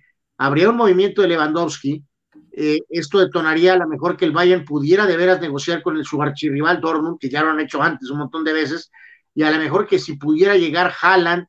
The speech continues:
al Bayern, cuando supuestamente eso no estaba en las cartas. Otra situación es,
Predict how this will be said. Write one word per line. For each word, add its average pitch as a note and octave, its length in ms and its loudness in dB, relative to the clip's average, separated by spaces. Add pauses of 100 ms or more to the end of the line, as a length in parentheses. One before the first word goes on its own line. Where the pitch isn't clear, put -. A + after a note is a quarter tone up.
al D#3 180 -2
Bayern, F3+ 440 4
cuando C#3 200 -6
supuestamente F#3 680 -2
eso F#3 220 0
no E3+ 120 -2
estaba F#3+ 420 0
en F3 60 -4
las C#3+ 160 -8
cartas. G#3 540 -2 (420)
Otra F#3 320 0
situación F#3+ 600 0
es, F#3+ 400 -2